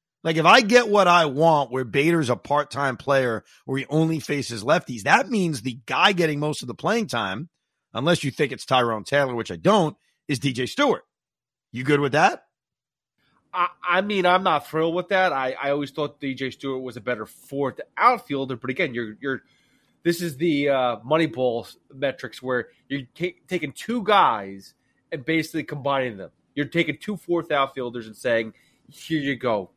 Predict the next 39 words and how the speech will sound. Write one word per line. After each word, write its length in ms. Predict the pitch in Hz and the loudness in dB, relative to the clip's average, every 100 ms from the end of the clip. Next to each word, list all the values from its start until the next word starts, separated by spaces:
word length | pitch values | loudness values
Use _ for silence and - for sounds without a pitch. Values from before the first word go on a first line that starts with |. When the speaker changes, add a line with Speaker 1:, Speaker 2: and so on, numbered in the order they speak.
| - | -14
Speaker 2:
Together, 420 | 151 135 165 143 | -8 2 2 2
they'll 200 | 120 131 | -2 -4
make 180 | 123 113 | -4 -10
one." 220 | 101 104 _ _ - | -14 -18 _ _ 4
Speaker 1:
Yes. 400 | - - - - _ _ _ | 4 4 -2 -12 _ _ _
Yeah, 260 | - 175 107 | 4 4 4
'cause 200 | - 151 | 2 2
the 100 | 165 | 2
Mets 340 | 160 175 185 | 2 2 2
right 260 | 180 175 147 | 4 4 4
now 300 | 127 135 151 | 4 4 4
have 240 | 131 123 | 4 0
three 540 | - - - 131 170 160 | -2 -12 -6 -2 -2 -2
fourth 360 | - 147 139 | -4 -4 0
outfielders 880 | 143 123 120 127 107 101 95 90 - - | 2 2 0 -4 -6 -6 -6 -8 -10 -4
on 220 | 139 143 139 | 2 4 4
their 180 | 123 | 0
team 500 | 113 139 113 95 92 - _ - | -2 -4 -4 -4 -8 -14 _ -2
and 240 | 143 139 | -2 0
two 260 | - 165 147 | 0 2 2
everyday 460 | 127 120 113 120 | 2 0 -2 0
outfielders. 640 | 98 64 - - - - - | -2 -6 -14 -16 -16 -18 -4
That's 180 | 139 143 | 0 2
how 120 | 156 | 4
we 120 | 139 123 | 2 2
get 200 | 123 110 | -2 -2
to 100 | 98 | -2
five. 480 | 120 76 57 - _ _ _ _ _ _ _ _ - | 0 0 -4 -18 _ _ _ _ _ _ _ _ 2
Uh, 180 | 127 131 | 4 8
I've 180 | 143 165 | 6 8
always 240 | 175 147 | 4 2
talked 320 | - 143 135 | 4 4 4
about, 320 | 135 123 120 | 2 4 4
well, 180 | 117 127 | 4 2
but 160 | 117 127 | 2 -4
if 140 | 107 | -4
you 140 | 113 127 | -8 -8
can 300 | - 117 107 | -6 -6 0
get 440 | 131 135 131 - | 2 4 2 -4